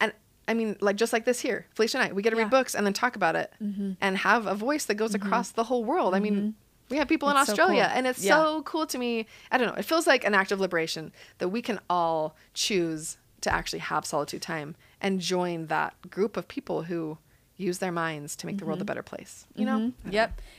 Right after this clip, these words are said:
Speaker 2: And I loved, so going back to the description of Lincoln, they, in the book, Cal talks about how he, like, when you went into where he would do his writing and thinking and planning, it was just, like, an, a desk.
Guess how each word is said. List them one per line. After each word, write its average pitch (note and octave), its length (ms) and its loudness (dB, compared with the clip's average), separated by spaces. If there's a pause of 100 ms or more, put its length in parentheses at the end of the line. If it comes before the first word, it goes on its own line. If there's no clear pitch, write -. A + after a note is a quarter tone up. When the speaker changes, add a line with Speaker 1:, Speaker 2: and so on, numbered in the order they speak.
(100)
Speaker 2:
And G#3 100 -2
I A#3+ 140 2
loved, G#3+ 580 0 (300)
so G3+ 240 -6 (160)
going F#3+ 240 -4
back E3 220 -2
to G3+ 100 -10
the F#3 100 -8
description - 480 -8
of E3+ 140 -8
Lincoln, F#3 460 -8
they, F3 320 -6 (180)
in G3+ 80 -4
the F#3+ 80 -2
book, - 500 -6
Cal E3+ 220 -8
talks - 320 -12
about E3 160 -8
how E3+ 300 -4 (360)
he, G3+ 520 -2 (540)
like, G#3 200 0
when G#3 140 -2
you G3+ 100 -2
went G3+ 180 -2
into F#3+ 280 -6
where F#3+ 280 -6
he F#3 220 -10
would F3+ 160 -4
do F3+ 140 -4
his F#3+ 640 -10 (160)
writing F3 500 -6
and E3 160 -10
thinking E3+ 340 -8
and E3 120 -8
planning, E3 540 -8
it G3 80 -4
was F#3 160 -4
just, - 180 -8
like, D#3+ 240 -8 (420)
an, C#3 180 -8 (120)
a E3+ 60 -6
desk. - 560 -2